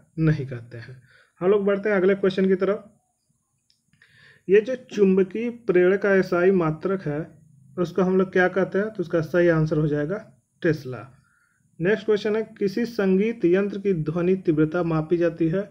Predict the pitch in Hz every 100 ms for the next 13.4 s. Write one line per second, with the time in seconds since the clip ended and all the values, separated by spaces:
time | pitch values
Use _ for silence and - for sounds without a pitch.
0 | - _ _ - 156 160 180 180 170 160
1 | 170 170 170 165 208 202 156 156 165 175
2 | 175 127 160 156 175 214 196 165 156 151
3 | 160 156 190 220 - - - 180 185 190
4 | 175 160 202 196 185 196 196 190 - -
5 | _ _ 165 160 190 160 175 190 190 185
6 | 185 170 160 160 170 202 196 185 165 165
7 | 165 170 170 165 165 151 143 156 147 135
8 | 175 202 190 190 - _ _ 165 165 147
9 | 165 214 - _ _ _ - 165 156 156
10 | 156 175 160 165 180 160 151 143 147 165
11 | - - 151 139 123 120 113 - 120 -
12 | _ _ _ - _ _ 165 208 214 -
13 | 208 233 240